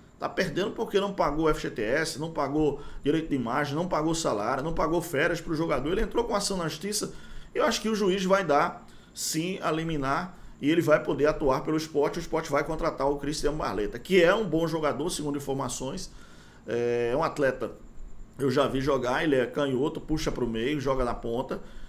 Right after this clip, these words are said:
é rápido, né? Não é um cara muito de, de fazer gol, mas dá assistência, enfim. É jogador agudo, jogador pra dentro. Vamos ver aí se o Sport consegue fechar o contrato.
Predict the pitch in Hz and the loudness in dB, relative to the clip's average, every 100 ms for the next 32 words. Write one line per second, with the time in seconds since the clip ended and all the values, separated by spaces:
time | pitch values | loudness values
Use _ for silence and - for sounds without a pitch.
0 | - - 131 131 131 127 139 190 185 - | -10 -2 2 2 2 2 2 -2 -4 -4
1 | - 143 - - - - 165 170 170 170 | -4 -6 -6 -10 -12 -2 0 2 0 0
2 | 160 147 151 151 147 131 131 127 143 131 | 0 0 0 -2 -4 -4 -4 -2 -2 -2
3 | 139 127 143 135 123 117 117 - - 135 | -2 0 0 0 0 0 0 -2 -2 0
4 | 151 - 110 - 101 - - - - - | 0 0 -2 -4 -8 -8 -10 -8 -10 -12
5 | - 151 208 214 214 190 240 214 160 107 | 0 4 6 6 4 4 4 4 4 2
6 | 104 131 135 170 202 214 147 104 - 98 | 0 0 2 0 -2 2 2 0 -4 -6
7 | 147 180 147 165 135 151 180 - 190 - | -4 -2 0 2 2 2 0 0 -2 -2
8 | 156 - 185 175 147 143 170 - 135 143 | -4 -4 -4 -2 -2 -2 -4 0 0 0
9 | 165 113 78 | -4 -4 -6